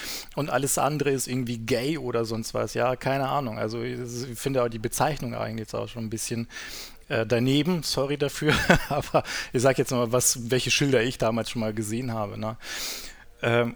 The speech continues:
und jetzt gibt es sowas wie Light E M T B halt, ne? Und, ähm, unterschiedlich halt. Äh, gibt es halt eben E M T Bs,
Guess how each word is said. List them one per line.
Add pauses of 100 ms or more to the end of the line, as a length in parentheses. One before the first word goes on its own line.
und
jetzt
gibt
es
sowas
wie
Light
E
M
T
B
halt,
ne?
Und,
ähm, (1500)
unterschiedlich
halt.
Äh, (220)
gibt
es
halt
eben
E
M
T
Bs,